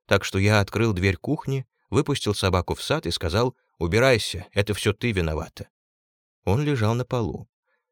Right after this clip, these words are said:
Я снял провод с его шеи, налил, наверное, половину бутылки Бакарди в стакан, надел наушники, сел и прослушал сразу несколько песен. Он был мертв.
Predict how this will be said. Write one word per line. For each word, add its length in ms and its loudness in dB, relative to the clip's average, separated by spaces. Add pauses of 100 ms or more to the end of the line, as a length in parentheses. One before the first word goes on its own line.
(280)
Я 280 0
снял 380 0
провод 400 0
с 100 -8
его 200 0
шеи, 520 -8 (480)
налил, 400 0
наверное, 760 0
половину 480 4
бутылки 440 0
Бакарди 480 -2
в 80 -6
стакан, 480 -8 (640)
надел 320 2
наушники, 840 -2
сел 480 -2 (260)
и 80 -6
прослушал 520 -2
сразу 320 -2
несколько 480 -2
песен. 460 -8 (680)
Он 260 2
был 200 -2
мертв. 600 -8